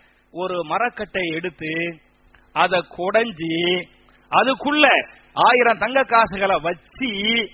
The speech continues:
ஆயிரம், ஆயிரம் தீனார்கள், ஆயிரம் தீனார்களை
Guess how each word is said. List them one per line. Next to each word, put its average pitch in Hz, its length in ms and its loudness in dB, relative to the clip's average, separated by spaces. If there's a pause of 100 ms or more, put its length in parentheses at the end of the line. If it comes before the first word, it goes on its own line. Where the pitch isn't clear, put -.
(220)
ஆயிரம், 214 580 4
ஆயிரம் 226 540 4
தீனார்கள், 240 800 2
ஆயிரம் 214 520 0
தீனார்களை 247 680 2